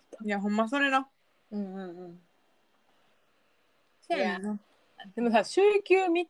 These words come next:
Speaker 1: 日制みたいな話あるやんか。
Speaker 2: あるな。ヨーロッパとかやったらもう取り入れてるとこもあるみたいな。
Speaker 1: え、多分いけると思う、はるか。
Speaker 2: ほんま？
Speaker 1: うん。
Speaker 2: その代わり月曜日か木曜日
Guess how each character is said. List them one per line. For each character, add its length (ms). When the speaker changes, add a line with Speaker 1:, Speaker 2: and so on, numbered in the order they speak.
Speaker 1:
日 140
制 200
み 60
た 80
い 60
な 60
話 180
あ 60
る 80
や 120
ん 40
か。 240
Speaker 2:
あ 120
る 140
な。 200
ヨ 140
ー 40
ロ 100
ッ 20
パ 160
と 100
か 100
や 60
っ 60
た 100
ら 60
も 240
う 40
取 200
り 60
入 60
れ 60
て 80
る 60
と 120
こ 100
も 100
あ 60
る 100
み 120
た 140
い 20
な。 160
Speaker 1:
え、 100
多 220
分 160
い 120
け 140
る 100
と 100
思 160
う、 60
は 60
る 100
か。 140
Speaker 2:
ほ 120
ん 80
ま？ 220
Speaker 1:
う 60
ん。 320
Speaker 2:
そ 60
の 100
代 100
わ 60
り 80
月 220
曜 80
日 100
か 100
木 300
曜 140
日 200